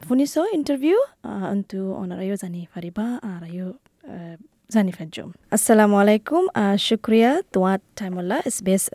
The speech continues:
রোহিঙ্গা মাঝে। এন্দে তোমার, আ,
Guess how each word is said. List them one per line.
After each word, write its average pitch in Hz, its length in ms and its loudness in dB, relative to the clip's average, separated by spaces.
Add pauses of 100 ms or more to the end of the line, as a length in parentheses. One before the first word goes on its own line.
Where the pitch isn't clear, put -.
রোহিঙ্গা 180 280 -2
মাঝে। 185 400 2 (140)
এন্দে 233 440 6
তোমার, 208 420 4
আ, 175 680 -2